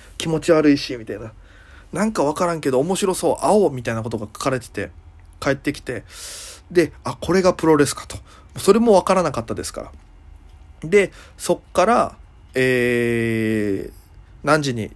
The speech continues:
じゃあどこどこで待ち合わせでみたいな感じで、えー、そのまま待ち合わせして、えー、あの、ご飯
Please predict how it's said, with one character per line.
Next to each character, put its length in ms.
じ 80
ゃ 40
あ 20
ど 100
こ 80
ど 100
こ 80
で 60
待 180
ち 40
合 80
わ 80
せ 120
で 80
み 140
た 80
い 20
な 60
感 200
じ 80
で、 200
え 100
ー、 40
そ 120
の 100
ま 120
ま 300
待 200
ち 60
合 60
わ 60
せ 120
し 100
て、 380
え 240
ー、 120
あ 140
の、 520
ご 120
飯 360